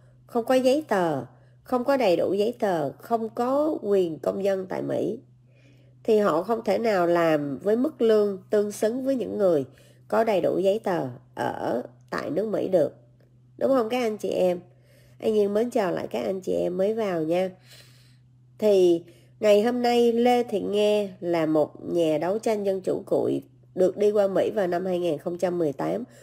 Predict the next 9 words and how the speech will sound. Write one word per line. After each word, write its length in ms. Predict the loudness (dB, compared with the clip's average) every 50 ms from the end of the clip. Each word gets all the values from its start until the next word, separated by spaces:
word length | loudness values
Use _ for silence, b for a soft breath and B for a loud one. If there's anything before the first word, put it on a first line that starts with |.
| B B B B
cùng 320 | 4 4 4 4 2 -4 -6
thời 240 | -2 0 0 2 2
điểm 380 | 2 0 0 0 -2 -4 -8 -10 -4 2
của 400 | 2 2 4 4 2 2 2 0
Nguyễn 220 | 0 0 0 2 2
Ngọc 180 | 0 -2 -2
Như 240 | -2 0 0 2 2
Quỳnh. 260 | 2 0 0 -4 -8 -14 -16 b b b b b b b b b _ _
Thì 220 | 4 4 4 4